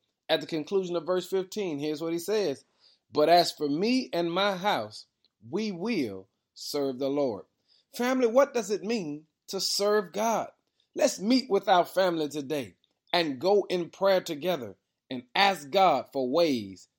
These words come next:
to serve him. Listen, here's what it means to serve God. It means to be available that God can use you. Lord,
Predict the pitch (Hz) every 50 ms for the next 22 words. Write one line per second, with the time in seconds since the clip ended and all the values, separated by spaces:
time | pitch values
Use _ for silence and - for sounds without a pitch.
0 | _ - - 123 113 - - 139 135 127 123 120 117 131 135 117 95 - _ _
1 | _ _ _ _ _ _ _ - 185 220 214 - - - 113 90 87 _ _ _
2 | _ _ _ - 240 214 196 165 175 170 165 151 156 165 160 151 - 147 139 -
3 | - 165 160 156 151 139 123 139 147 147 160 170 185 - _ _ _ _ _ 165
4 | 156 143 170 196 196 175 - - 160 151 143 170 165 - 123 113 110 107 113 202
5 | 233 262 247 214 165 131 120 117 117 123 - _ _ _ _ 143 147 139 107 107
6 | 104 156 165 160 143 127 - - 143 135 139 147 160 156 147 135 120 107 120 113
7 | 98 - _ _ _ _ _ _ _ - 135 143 170 214 233 247 262 269 269 294